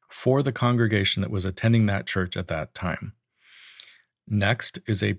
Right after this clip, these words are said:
personal explanation. So the belief that each letter is applicable to every church and to every person throughout time. And then the third belief is that each of the churches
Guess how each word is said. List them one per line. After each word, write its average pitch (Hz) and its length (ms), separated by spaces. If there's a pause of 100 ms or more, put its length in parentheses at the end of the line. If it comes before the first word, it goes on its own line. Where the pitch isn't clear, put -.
(160)
personal 92 560 (160)
explanation. - 840
So - 240
the 92 100
belief 107 300
that 110 160 (100)
each 127 280
letter 110 320
is 98 240 (100)
applicable 95 800
to 95 360 (120)
every 120 280
church - 480 (380)
and 135 200
to - 160
every 104 200
person 101 640 (720)
throughout 90 380
time. - 380 (1200)
And 123 80
then 139 120
the 131 80
third 160 300
belief 98 400
is 101 180
that 107 260 (120)
each 120 220
of 127 80
the 127 80
churches 98 500